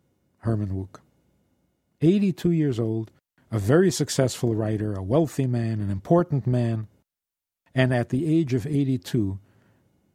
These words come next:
he discovers, and of course shares with us, some truth about himself. All he wants is to be like Papa. We can't get away from it. We are our parents' children.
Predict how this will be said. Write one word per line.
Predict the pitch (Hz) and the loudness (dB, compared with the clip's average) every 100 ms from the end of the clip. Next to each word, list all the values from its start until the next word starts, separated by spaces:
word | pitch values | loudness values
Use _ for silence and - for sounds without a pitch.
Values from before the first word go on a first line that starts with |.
| _ _ _ _ _ _ - | _ _ _ _ _ _ -4
he | 139 | -2
discovers, | 123 123 - 175 98 101 117 - _ _ _ _ _ - | -2 -4 0 0 0 -8 -12 -18 _ _ _ _ _ -6
and | 113 | -2
of | 107 | -2
course | - 117 98 | 0 0 0
shares | - 127 113 95 | 0 0 0 0
with | 127 | -2
us, | 151 127 - - _ _ _ _ | 0 -2 -6 -18 _ _ _ _
some | - 156 139 | 0 2 2
truth | - 170 175 | 2 2 2
about | 127 113 123 95 | 0 0 0 -2
himself. | 101 - - 92 117 - _ _ _ _ _ _ - | -4 -6 -8 -8 -12 -20 _ _ _ _ _ _ -2
All | 123 135 151 | 0 2 2
he | 160 | 0
wants | 143 131 101 113 - - | -2 -2 -4 -8 -14 -10
is | 120 - | -10 -6
to | 101 | -4
be | 110 | -2
like | 104 92 - | -2 -4 -8
Papa. | 98 95 113 104 _ _ _ _ - | -10 -10 -12 -14 _ _ _ _ -2
We | 175 | -2
can't | - 214 143 | 0 0 2
get | 117 | 2
away | 107 104 | 2 0
from | 95 - 95 | -2 -6 -6
it. | - _ _ _ _ - | -8 _ _ _ _ -2
We | 151 180 | 0 0
are | - 156 143 113 104 - _ _ - | 0 2 2 -2 -6 -14 _ _ -2
our | 117 | -2
parents' | - - 120 113 98 | -2 -2 0 0 -4
children. | - - 110 98 85 98 | -10 -4 -4 -4 -6 -8